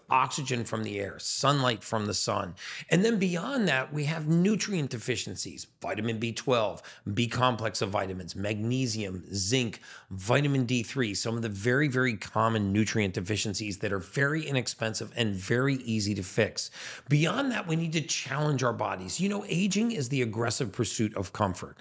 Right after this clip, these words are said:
I always say, if your morning is hard, your day will be easy. Make your mornings hard so that your day is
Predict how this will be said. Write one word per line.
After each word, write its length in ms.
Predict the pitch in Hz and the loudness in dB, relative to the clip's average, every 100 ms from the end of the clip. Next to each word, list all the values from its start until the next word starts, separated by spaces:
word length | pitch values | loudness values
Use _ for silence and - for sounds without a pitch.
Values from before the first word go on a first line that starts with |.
| - - - | -14 -8 2
I 140 | 131 | 4
always 280 | 185 185 143 | 6 4 4
say, 220 | - 180 | 0 -2
if 140 | 127 156 | -2 0
your 100 | 127 | 0
morning 380 | 143 240 285 | 2 2 2
is 100 | 233 | 0
hard, 340 | 127 151 156 123 | 0 0 0 -2
your 120 | 117 | -2
day 260 | 95 117 123 | 2 4 4
will 160 | 120 | 2
be 260 | 107 98 101 | 2 -2 -2
easy. 380 | 98 87 67 - - - | 0 -2 -6 -14 -12 0
Make 340 | 127 160 302 | 6 6 6
your 140 | 262 233 | 4 6
mornings 440 | 156 160 156 127 | 6 6 4 2
hard 420 | 101 110 143 156 | 4 4 4 0
so 120 | - 131 | 0 -2
that 180 | 135 135 | 0 0
your 100 | 127 | 2
day 240 | 131 131 | 2 0
is 420 | 127 135 147 131 | 0 0 0 0